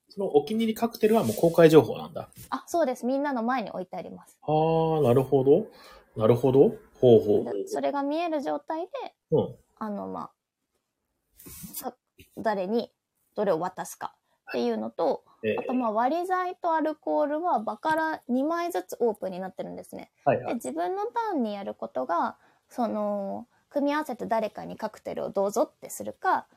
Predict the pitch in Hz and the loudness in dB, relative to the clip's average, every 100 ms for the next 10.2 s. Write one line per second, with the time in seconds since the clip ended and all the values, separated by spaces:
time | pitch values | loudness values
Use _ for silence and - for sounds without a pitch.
0 | - - 226 262 330 415 - 208 - 220 | -4 -2 0 0 2 0 -2 -6 -6 -6
1 | 185 - 185 170 165 - - - - _ | -8 -6 -8 -6 -14 -16 -18 -18 -20 _
2 | - - 107 107 98 - - - 214 240 | -10 -4 -2 -2 -6 -6 -12 -8 -8 -2
3 | - 226 208 214 - 226 240 214 202 196 | -2 -2 -4 -8 -8 -8 -8 -10 -10 -12
4 | - 208 196 - 190 185 190 202 202 208 | -14 -12 -12 -10 -14 -12 -10 -8 -6 -8
5 | 208 196 196 196 - 139 143 143 139 135 | -10 -12 -10 -10 0 6 8 8 6 4
6 | 127 123 - 330 - 359 370 370 359 339 | 0 -2 -2 -2 -4 -2 -2 -2 -4 -4
7 | 320 302 277 247 277 220 180 175 - 85 | -2 0 -2 -2 -4 -4 -8 -16 -18 -12
8 | - 123 190 208 220 - - 311 269 - | -2 -2 0 -4 -4 -2 -2 -2 -6 -6
9 | 202 196 - 208 190 190 208 - 196 190 | -8 -10 -10 -12 -12 -14 -16 -12 -10 -8
10 | 254 208 | -8 -8